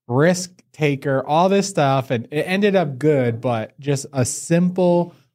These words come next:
process of check-, checking the prelim, you know,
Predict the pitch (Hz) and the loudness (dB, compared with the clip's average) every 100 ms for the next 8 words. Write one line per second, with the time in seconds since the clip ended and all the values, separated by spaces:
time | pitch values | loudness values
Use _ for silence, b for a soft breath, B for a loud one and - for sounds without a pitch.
0 | _ _ - 135 135 131 123 113 - 107 | _ _ 0 2 2 0 -2 -2 -4 -8
1 | - 156 151 _ - 151 151 170 170 160 | -4 -4 -4 _ -6 -2 -2 -4 -8 -8
2 | - 131 127 123 120 117 117 120 _ _ | -4 0 0 0 0 -2 -4 -6 _ _
3 | _ _ _ _ - 135 117 113 - | _ _ _ _ 0 2 4 2 -2